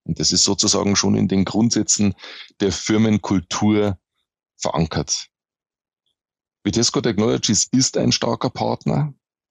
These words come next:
und arbeitet auch mit sehr starken Partnern zusammen. Das ist im Bereich der Zulieferkette so, wie zum Beispiel Infineon Technologies im Bereich, äh, Siliziumkarbidhalbleiter,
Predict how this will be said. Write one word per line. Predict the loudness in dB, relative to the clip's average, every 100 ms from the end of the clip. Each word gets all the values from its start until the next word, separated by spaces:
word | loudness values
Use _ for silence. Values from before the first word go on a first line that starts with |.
| _ _ _
und | 2 2
arbeitet | 2 0 -2 -2
auch | -2 0
mit | 0 2
sehr | 0 -2
starken | -2 -4 -2 -4
Partnern | -2 -4 -2 -2
zusammen. | 0 -2 -2 -4 -4 -10 _ _ _ _ _ _ _ _ _ -20 -20 -20 -20 -20 -20 _
Das | -2 0 0
ist | 2 2 4 2 2 0 -4 _ _ _ _ _ _
im | 4 4 4
Bereich | 2 2 2 2 0 -2 -6 -8 _ -4
der | -2
Zulieferkette | 0 2 2 2 -2 -2 -4 -2 0
so, | 2 2 2 0 -2
wie | -4 0
zum | 0 0
Beispiel | 0 -2 -2 -2 2 2 0
Infineon | 0 2 2 2 2
Technologies | 2 2 2 0 0 0 2 2 2 0 0
im | 2 2
Bereich, | 2 0 0 0 -2 -4 -4
äh, | -2 0 0
Siliziumkarbidhalbleiter, | -2 -2 -2 0 0 -2 -4 -2 -2 0 0 0 -2 -2 0 0 0 -2